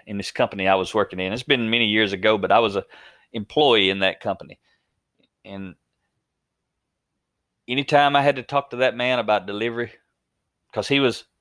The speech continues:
he would determine delivery, and I was in a position where I dealt with salespeople and customers, and I had a lot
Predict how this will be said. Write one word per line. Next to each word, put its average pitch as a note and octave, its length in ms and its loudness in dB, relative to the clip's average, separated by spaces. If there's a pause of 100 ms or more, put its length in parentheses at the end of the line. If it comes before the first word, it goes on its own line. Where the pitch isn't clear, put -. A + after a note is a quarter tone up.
he D3 160 -2
would C#3 80 -2
determine A#2+ 440 0
delivery, A2 420 0
and F#2+ 100 0
I B2 80 6
was B2+ 160 0
in A#2+ 80 4
a G#2+ 60 -4
position A2 480 -2
where G#2+ 260 2 (380)
I A2+ 80 4
dealt A#2+ 220 4
with G#2+ 100 -4
salespeople C3 640 0
and G2 120 -10
customers, F2 520 -6 (480)
and A2 100 -2
I A#2+ 60 2
had B2+ 140 6
a G2 60 4
lot A#2+ 360 4